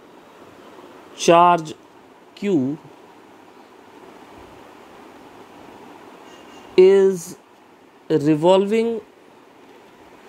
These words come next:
about its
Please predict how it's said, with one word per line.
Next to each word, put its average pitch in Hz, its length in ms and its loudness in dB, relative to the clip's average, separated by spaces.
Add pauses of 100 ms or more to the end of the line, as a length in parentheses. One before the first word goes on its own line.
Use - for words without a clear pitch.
(760)
about 165 600 0 (2750)
its 190 280 0